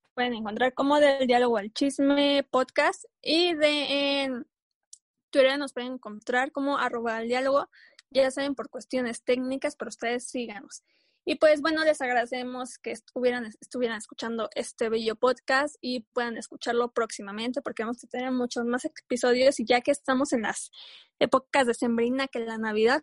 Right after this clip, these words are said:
pues va a haber episodios muy especiales de Amor y Paz. <laughs>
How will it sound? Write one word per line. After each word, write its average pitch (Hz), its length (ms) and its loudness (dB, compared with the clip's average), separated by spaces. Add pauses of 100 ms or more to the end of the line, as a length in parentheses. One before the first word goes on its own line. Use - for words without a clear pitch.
(120)
pues 269 180 -2
va 226 60 2
a - 20 2
haber 226 140 0
episodios 233 880 -2
muy 240 160 -4
especiales 226 720 -4
de 226 80 -6
Amor 214 180 -6
y - 60 -12
Paz. - 360 -14 (320)
<laughs> 262 380 2